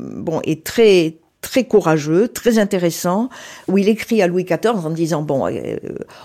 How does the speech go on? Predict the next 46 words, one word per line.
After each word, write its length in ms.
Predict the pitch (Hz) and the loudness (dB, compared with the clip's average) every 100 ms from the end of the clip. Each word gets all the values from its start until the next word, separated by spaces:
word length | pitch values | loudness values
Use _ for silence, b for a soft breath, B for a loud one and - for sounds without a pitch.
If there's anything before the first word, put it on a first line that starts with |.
| B | B
on 60 | 190 | 4
vous 220 | 180 180 | 4 2
a 40 | |
trompé, 600 | 170 160 143 - 170 330 - | -2 -4 -2 0 0 -2 -4
on 80 | 160 | -2
vous 140 | 156 | 0
a 60 | 165 | 0
trompé 520 | - 160 147 196 214 | 0 -2 2 2 2
sur 180 | - 156 | 0 -2
les 100 | 151 | 0
conversions, 760 | 170 143 139 - - 190 202 | 2 2 0 -4 -2 0 2
on 60 | 180 | 0
vous 160 | 156 143 | 0 0
a 60 | |
dit 220 | 151 170 | 0 -4
qu'il 160 | 170 156 | -2 0
n'y 80 | 147 | 2
avait 160 | 135 | 0
plus 220 | 135 - 175 | -2 -2 -2
un 100 | 151 | 0
seul 240 | - 156 | -2 -4
protestant 580 | - 147 143 - 165 147 | -6 -4 -4 -2 -2 -2
en 60 | |
France 540 | 139 - 170 180 175 - B B B B - | -4 0 2 2 0 -10 B B B B -2
parce 220 | 170 - | 0 0
qu'il 120 | 185 | -4
s'était 300 | - 151 165 | -2 0 2
converti. 640 | 135 156 127 - - 262 | 0 0 0 -2 -4 -4
En 80 | 196 | -4
fait, 260 | - 139 - | -4 -6 -4
bon, 160 | 147 127 | -6 -4
c'est 300 | - 170 160 | -4 -4 -2
une 100 | 139 | -2
erreur. 380 | 143 202 285 311 B B B | 0 0 0 -4 B B B
Mais 100 | 202 | -2
quand 220 | 190 277 262 | 2 2 6
on 100 | 233 | 6
est 60 | |
un 140 | 202 190 | 6 6
grand 340 | 170 170 160 | 4 4 4
roi, 560 | - 175 214 285 339 - | 2 4 4 4 0 -2
on 140 | 196 196 | 0 2
sait 260 | - 311 | 4 2
reconnaître 480 | 339 214 196 175 180 | 4 4 2 -2 -2
ses 240 | - 151 147 | -4 -4 -2
erreurs 560 | 131 165 302 370 - | -2 -2 -4 -6 -12